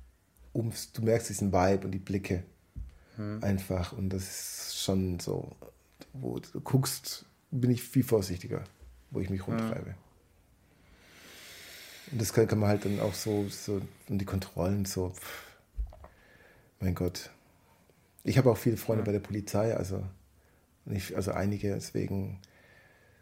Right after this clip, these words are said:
Speaker 1: ka-, verstehe ich ja den Hintergrund ja auch.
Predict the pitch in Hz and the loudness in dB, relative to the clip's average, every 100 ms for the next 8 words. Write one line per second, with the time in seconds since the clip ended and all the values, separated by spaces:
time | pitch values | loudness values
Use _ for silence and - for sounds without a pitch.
0 | _ _ _ - - 240 151 - - - | _ _ _ -20 -20 -20 -18 -4 -2 -2
1 | - - - 107 - 120 117 110 110 113 | -4 -12 -4 -4 0 2 4 4 4 2
2 | - - - - 117 120 120 - 113 110 | -2 -14 -16 -4 0 0 -2 0 0 0
3 | 107 104 107 95 | 0 2 0 -2